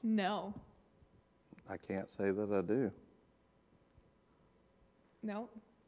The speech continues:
Speaker 1: you brought us
Speaker 2: Marky?
Speaker 1: What?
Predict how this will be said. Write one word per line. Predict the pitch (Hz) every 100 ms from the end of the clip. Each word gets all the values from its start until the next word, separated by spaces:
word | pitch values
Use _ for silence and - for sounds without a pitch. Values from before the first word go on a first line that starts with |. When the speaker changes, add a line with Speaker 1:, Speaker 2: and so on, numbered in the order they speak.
| -
Speaker 1:
you | 196 208
brought | 185
us | 131
Speaker 2:
Marky? | 214 220 - 92 117 - - - - - - - - - - - _ _ - - - -
Speaker 1:
What? | 190 190